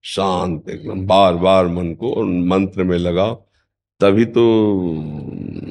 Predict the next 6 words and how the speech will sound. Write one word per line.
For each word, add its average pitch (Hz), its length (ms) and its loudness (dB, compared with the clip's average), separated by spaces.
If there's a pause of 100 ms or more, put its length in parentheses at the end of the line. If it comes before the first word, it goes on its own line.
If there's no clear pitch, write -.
(420)
भगवदाकार 92 720 0
वृत्ति 90 440 -4
आ 101 120 -2
जाती 98 340 -10
है। 78 280 -18 (1080)
अब 98 540 2